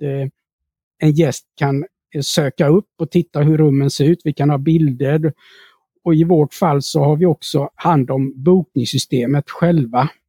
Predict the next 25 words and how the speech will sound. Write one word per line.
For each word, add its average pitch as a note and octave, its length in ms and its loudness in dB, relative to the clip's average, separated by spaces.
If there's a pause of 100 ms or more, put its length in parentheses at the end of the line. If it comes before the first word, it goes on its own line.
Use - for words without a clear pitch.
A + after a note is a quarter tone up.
(920)
eh, D3 400 -6 (160)
på C#3 120 -2
en D3+ 100 2
egen C3+ 320 2
server B2+ 480 -6
så - 160 -6
att, - 400 -8
eh, C#3 480 -6 (100)
när E3 260 0
du D3 120 2
bokar C#3+ 420 0
rummet C3 400 0
så C#3 360 -4 (240)
tar D3+ 160 0
vi B2+ 420 0 (380)
och D3 100 -2
sköter C#3 340 -2
det C#3+ 100 0
helt C3+ 340 -2
och B2 60 -4
hållet. C3+ 380 -2 (540)
Många E3 380 4
använder D3+ 540 2
ju, C#3 500 -6 (140)
det, E3 200 -10